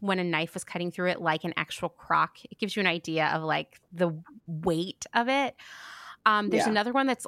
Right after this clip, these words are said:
Speaker 1: a roll of toilet paper made out of fondant. I mean, this one blows my mind because once again, it, the weight of it seems like a,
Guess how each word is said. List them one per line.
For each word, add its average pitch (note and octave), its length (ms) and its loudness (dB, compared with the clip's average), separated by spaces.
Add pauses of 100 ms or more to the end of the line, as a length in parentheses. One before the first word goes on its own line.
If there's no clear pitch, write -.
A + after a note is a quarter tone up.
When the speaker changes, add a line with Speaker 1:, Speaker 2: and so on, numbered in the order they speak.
(140)
Speaker 1:
a F#3 100 2
roll E3 440 0
of - 120 -4
toilet E3+ 360 -2
paper A3+ 320 0
made A3+ 160 2
out A#3 100 2
of A#3 80 -2
fondant. A#3+ 440 2
I G3+ 80 4
mean, G3 180 0 (280)
this G#3 400 -2
one D4+ 300 2 (160)
blows F3 400 2
my F3 140 2
mind D#3+ 220 0
because E3+ 260 -6
once E3+ 320 0
again, E3+ 520 -2 (280)
it, G3 200 -4 (420)
the F#3 240 0
weight F3+ 600 -2
of C4+ 180 2
it D4+ 260 0 (640)
seems G#3 480 0
like F3+ 300 0 (140)
a, E3+ 140 2